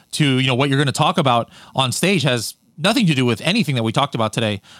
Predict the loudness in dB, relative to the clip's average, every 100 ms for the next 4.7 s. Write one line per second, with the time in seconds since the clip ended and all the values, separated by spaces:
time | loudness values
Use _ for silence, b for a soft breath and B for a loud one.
0 | B -2 0 0 -2 -2 -2 -2 0 0
1 | 0 0 -2 0 0 0 0 0 0 0
2 | -2 -2 0 0 0 0 0 0 0 0
3 | 0 -2 -8 B B -2 0 0 0 0
4 | 0 -2 -2 -2 0 0